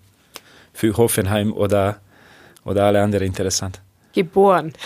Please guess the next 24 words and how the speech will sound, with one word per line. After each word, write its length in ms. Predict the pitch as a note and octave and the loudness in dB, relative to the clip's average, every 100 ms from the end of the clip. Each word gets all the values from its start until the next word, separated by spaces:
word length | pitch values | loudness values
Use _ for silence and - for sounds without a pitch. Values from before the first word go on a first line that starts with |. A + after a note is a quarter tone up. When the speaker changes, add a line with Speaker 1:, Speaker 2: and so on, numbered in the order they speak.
| - - | -10 -4
Speaker 2:
<laughs> 1600 | G#3 C3+ C4+ - D#4+ - B3 C4 A#3 - - - - G#3+ - - | 2 2 2 2 0 2 0 0 -4 -6 -10 -16 -10 -8 -8 -4
Für 180 | C4 C4 | -2 0
Hoffenheim 520 | C4 D#4+ C#4 B3 A#3+ | -2 -2 -2 -2 -2
ein 120 | G#3 | -4
absoluter 520 | - - - C4 C4 | -2 -4 -4 -6 -4
Glücksgriff. 640 | B3 A#3+ D#4 - - F3 F#3 _ _ _ _ - | -6 -6 -8 -12 -8 -8 -8 _ _ _ _ -6
Andreas 360 | A3 A3 C#4 C4+ | -2 0 0 2
Albers 640 | A3 A#3+ C#4+ E4 - - _ - | 0 2 0 0 -4 -10 _ -8
ist 180 | A3 | -2
ja 120 | A#3 A3+ | 0 0
bisher 380 | A#3 - B3+ | -2 -2 0
ein 120 | A3+ A3 | 0 -2
überragender 640 | A3 A3 G3+ G#3 A3+ G#3+ | 0 2 2 0 -2 -4
Joker. 500 | - G#3 G#3 B3 B3+ F4 - _ _ _ _ _ _ _ _ _ _ _ _ _ | -4 -4 -2 -2 -2 -2 -10 _ _ _ _ _ _ _ _ _ _ _ _ _
Fluch 240 | - D#4+ F#4 | 0 2 2
und 140 | D#4+ | 0
Segen 340 | B3+ B3 B3 | 0 0 0
auch 200 | - G#3 | 0 -2
für 160 | - G#3+ | -2 -2
ihn 320 | G#3 A3+ C#4+ | -2 0 -2
irgendwie, 600 | B3 C4 C#4+ C4 C#4 F4 | 0 0 0 0 2 2
so 200 | D#4+ B3 | 2 -2
diese 240 | A#3+ B3+ B3 | 0 -2 -2
Jokerrolle. 760 | - B3+ C4+ C#4 C4+ C#4+ D4 | -2 -2 0 0 0 0 -2